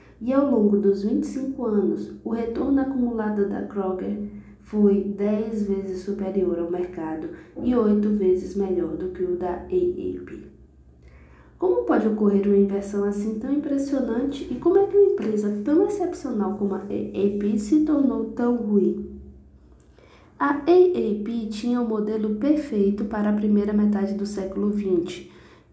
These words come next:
em que duas guerras mundiais e uma depressão impuseram fugali-, fru-,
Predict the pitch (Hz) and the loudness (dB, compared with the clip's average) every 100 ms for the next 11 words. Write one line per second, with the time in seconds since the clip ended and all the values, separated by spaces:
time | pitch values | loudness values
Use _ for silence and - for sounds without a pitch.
0 | _ 247 254 - 180 175 - 180 214 285 | _ -6 -4 2 2 2 -2 -4 0 6
1 | 349 359 202 202 202 202 208 208 214 214 | 6 6 2 0 0 0 4 4 4 2
2 | 180 175 180 214 214 214 208 240 311 311 | 0 0 0 0 0 0 -2 -2 0 0
3 | 302 - 208 208 208 262 277 285 269 214 | 0 0 2 4 2 2 2 2 0 0
4 | 196 196 214 214 330 330 285 254 240 - | 0 2 0 0 2 2 2 2 0 -4
5 | - - - 294 294 | -10 -18 -6 -4 -4